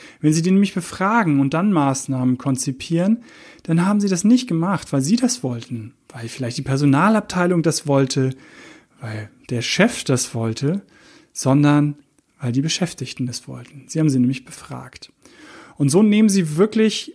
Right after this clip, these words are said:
Leute viel mehr mit und Sie haben die Chance, dass dann Maßnahmen hinterher tatsächlich umgesetzt werden. Das ist eh immer noch ein Problem,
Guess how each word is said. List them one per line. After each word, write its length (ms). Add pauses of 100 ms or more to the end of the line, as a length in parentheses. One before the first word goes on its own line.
Leute 440
viel 480
mehr 200
mit 420
und 340
Sie 260
haben 160
die 60
Chance, 540
dass 160
dann 360
Maßnahmen 580
hinterher 400
tatsächlich 500
umgesetzt 760
werden. 280
Das 140
ist 180
eh 160
immer 180
noch 180
ein 100
Problem, 680